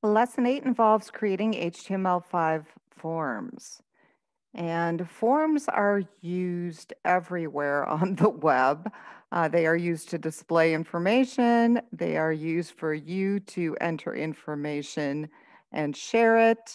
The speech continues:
Uh, anytime you purchase anything, you're filling out a form. They're literally used everywhere. So you are going to learn how to create forms and all of the different form elements. Uh, so you're gonna read through the book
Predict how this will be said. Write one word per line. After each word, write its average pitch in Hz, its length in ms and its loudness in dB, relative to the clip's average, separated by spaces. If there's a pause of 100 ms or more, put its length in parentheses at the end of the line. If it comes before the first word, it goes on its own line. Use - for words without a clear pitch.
(120)
Uh, 156 400 0
anytime 170 500 -4
you 147 120 -6
purchase - 580 -2
anything, 226 640 2
you're 196 160 0
filling 190 360 0
out 170 140 2
a - 20 -6
form. 165 440 -4 (140)
They're 185 140 -2
literally 170 460 0
used 143 540 -6
everywhere. - 640 -2 (1080)
So 196 180 2
you 175 240 0
are 196 100 4
going 180 240 0
to 170 100 -6
learn 147 260 -2
how 156 180 -4
to 160 80 -2
create 160 500 -4 (640)
forms 185 680 2
and 180 120 0
all 277 560 2
of 240 340 2
the 233 120 -2
different 196 440 -4
form 156 580 -4
elements. 147 760 -8 (800)
Uh, 156 300 0
so - 180 -6
you're 180 160 -2
gonna 190 180 0
read 233 320 0
through 240 220 -2
the 247 80 -6
book 196 420 2